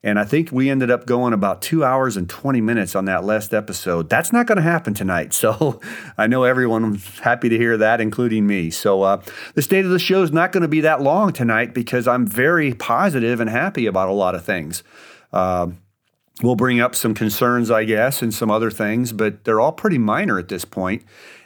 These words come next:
And, uh, I wanna take this time to enjoy this season and look forward to next season. So we're not gonna talk about too many negative things, uh, in the State of the Show.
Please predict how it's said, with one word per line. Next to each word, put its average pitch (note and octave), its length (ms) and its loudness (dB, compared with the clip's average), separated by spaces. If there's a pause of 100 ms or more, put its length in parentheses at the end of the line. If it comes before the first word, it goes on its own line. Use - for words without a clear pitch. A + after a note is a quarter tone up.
And, G2+ 360 0
uh, G2 380 2
I G2+ 100 -4
wanna A2 240 0
take A#2+ 260 -4
this A#2 180 -4
time B2 380 -2
to A#2 200 -2
enjoy A#2+ 520 2
this G#2+ 240 -2
season A2+ 460 -2
and G#2+ 480 -4
look B2 140 -4
forward C3+ 300 0
to C#3 100 0
next C#3+ 240 -2
season. D#2 360 -6
So F#2+ 260 -2
we're G2 140 0
not G#2+ 160 -2
gonna G2+ 200 -2
talk G2+ 260 -4
about F#2+ 260 -2
too A2+ 120 -6
many G2 220 -2
negative F2+ 420 -4
things, F2+ 360 -4 (760)
uh, E2 340 -4 (120)
in G2+ 180 0
the F#2+ 80 -2
State G2 260 0
of F#2 80 -4
the F#2+ 60 -6
Show. E2 340 -4